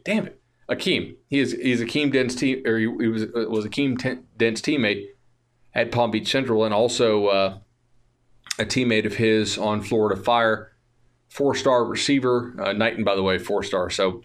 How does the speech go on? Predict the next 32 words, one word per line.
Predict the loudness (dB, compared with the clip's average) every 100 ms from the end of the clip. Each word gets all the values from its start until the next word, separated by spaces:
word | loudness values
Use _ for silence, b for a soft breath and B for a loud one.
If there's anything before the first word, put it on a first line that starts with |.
| _ -10
some | -6 -2
higher-rated | 0 2 2 0 -2
kids | -2 -2 0
here, | 0 0 -2 -8
to | -10
be | -6
sure. | -2 0 -2 -6 _ _ _ -20 _ 0
Uh, | 0 2
Robinson's | 2 2 2 0 0 0
a |
guy | 2 2 2 2
who, | 2 0 0
who | 0
likes | 0 0
Florida | -2 -2 0
State | 0 0
a |
lot, | 2 2 2
much | 2 2
like | 0 0
Knighton | 0 0 0
brought | 2 2
his | 2
mom | 0 2 2
up, | 2 -2 -8 _ _ _
and | -4
that | -2 0
was | 0
really | 0
important. | 0 0 0 0 -2 -2
Uh, | 0 0
Robinson | 2 2 2 -2 -4 -6 -8